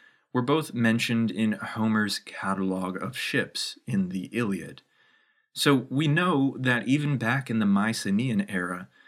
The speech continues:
they were centers of maritime activity.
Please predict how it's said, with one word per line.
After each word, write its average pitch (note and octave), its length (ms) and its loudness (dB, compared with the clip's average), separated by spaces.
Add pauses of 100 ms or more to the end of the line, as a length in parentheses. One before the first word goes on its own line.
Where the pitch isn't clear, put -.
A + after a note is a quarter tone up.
(380)
they B2 320 2
were A#2+ 220 -2
centers C#3 560 0
of G#2 140 -6
maritime F#2+ 560 -2
activity. - 720 -8